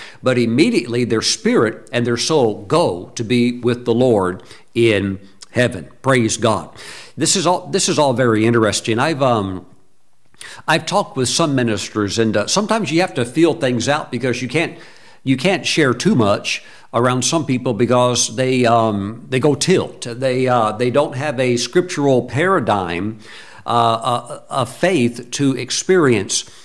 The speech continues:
certain things that rightfully belong to us. Uh, visions, supernatural encounters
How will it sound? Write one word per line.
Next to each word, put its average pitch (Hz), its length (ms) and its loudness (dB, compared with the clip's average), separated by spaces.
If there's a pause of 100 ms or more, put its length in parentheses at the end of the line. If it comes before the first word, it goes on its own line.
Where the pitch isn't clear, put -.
(240)
certain 160 440 0
things 107 380 -2
that 127 180 -2
rightfully 120 460 -2
belong 127 400 0
to 127 160 -8
us. - 320 -8 (240)
Uh, 117 300 0 (320)
visions, 120 840 -2
supernatural 147 800 0
encounters 120 640 -2